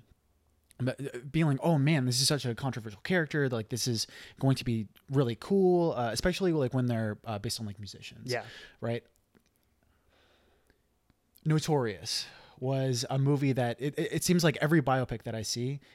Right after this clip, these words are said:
Speaker 1: is just like, I watch it and it's like, "That could have been better."
Speaker 2: Okay.
Speaker 1: That could have been better. Like, it's just, it, they kind of fall
Speaker 2: Notorious
Speaker 1: flat
Speaker 2: is the one
Speaker 1: on
Speaker 2: about
Speaker 1: it.
Speaker 2: Biggie?
Speaker 1: Yeah. Um, uh, apparently the, the Tupac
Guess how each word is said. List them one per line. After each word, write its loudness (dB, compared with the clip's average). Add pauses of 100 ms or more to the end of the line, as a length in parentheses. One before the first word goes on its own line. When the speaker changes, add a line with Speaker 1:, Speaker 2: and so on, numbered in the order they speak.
Speaker 1:
is -2
just -2
like, -6 (320)
I -4
watch 0
it 0
and -4
it's -10
like, -10 (1040)
"That -10
could -10
have -10
been -12
better." -20 (320)
Speaker 2:
Okay. -8 (520)
Speaker 1:
That -10
could -8
have -8
been -10
better. -18
Like, -4
it's -2
just, -4
it, -6
they 0
kind 2
of 0
fall -2
Speaker 2:
Notorious 2
Speaker 1:
flat -
Speaker 2:
is -
the -2
one 0
Speaker 1:
on 0
Speaker 2:
about 0
Speaker 1:
it. 0
Speaker 2:
Biggie? -6 (260)
Speaker 1:
Yeah. -8 (580)
Um, -2 (800)
uh, -10 (240)
apparently 2
the, 0
the -2
Tupac 0